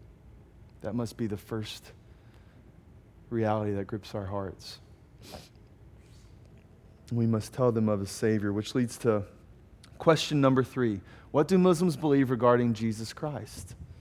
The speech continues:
What do Muslims believe about Jesus Christ? Who is Jesus?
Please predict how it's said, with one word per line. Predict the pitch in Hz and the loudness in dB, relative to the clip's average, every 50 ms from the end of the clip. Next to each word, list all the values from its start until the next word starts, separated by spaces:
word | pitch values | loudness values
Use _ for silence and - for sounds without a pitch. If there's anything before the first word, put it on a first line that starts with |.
| - - - - - - - - - - - - - - - - - - - - - - | -20 -20 -20 -20 -20 -20 -20 -20 -20 -20 -20 -20 -20 -20 -20 -20 -20 -20 -20 -20 -20 -10
What | 135 131 123 | -8 -8 -4
do | - 143 | 0 2
Muslims | 139 143 143 135 147 151 139 127 | 4 4 4 4 2 0 0 0
believe | 123 147 127 135 135 131 113 107 110 110 110 - - - - - - - - - - - - | -2 0 2 4 6 6 6 4 2 0 -2 -6 -16 -20 -20 -20 -20 -20 -20 -20 -20 -14 -2
about | 117 131 123 117 - 123 | 4 4 6 4 4 0
Jesus | 110 131 143 143 127 113 117 110 - | -2 0 0 0 0 0 -4 -6 -4
Christ? | - 147 127 120 113 - | 0 2 2 2 2 0
Who | - 196 214 233 | 2 2 4 4
is | 214 170 139 | 2 0 0
Jesus? | - - 196 190 156 - - - - - - - - - - | -2 0 0 0 0 0 -2 -6 -8 -8 -12 -14 -14 -16 -18